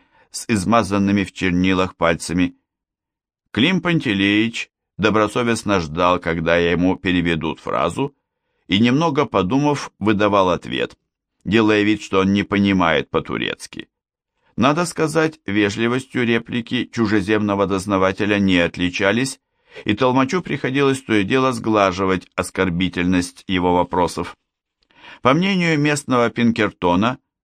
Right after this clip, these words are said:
подозреваемых в убийстве было трое: Лепарелов, Ардашев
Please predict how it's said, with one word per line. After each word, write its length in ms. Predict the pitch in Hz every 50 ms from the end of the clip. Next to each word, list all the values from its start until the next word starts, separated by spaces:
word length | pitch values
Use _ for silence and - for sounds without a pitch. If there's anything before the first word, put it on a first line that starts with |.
| _ _ _ _ _ -
подозреваемых 800 | 127 123 127 131 117 131 127 123 139 156 151 143 131 131 123 -
в 40 | -
убийстве 440 | 110 104 101 139 143 139 - 107 107
было 300 | 95 104 113 113 113 110
трое: 460 | - - - 60 50 - - - - _ _ _ _ _ _ _ _ _
Лепарелов, 920 | 98 107 120 107 - 95 90 87 87 85 90 95 110 131 139 - - - _ _ _ _ _ _ -
Ардашев 760 | - 98 95 87 85 90 87 87 87 - - 120 120 -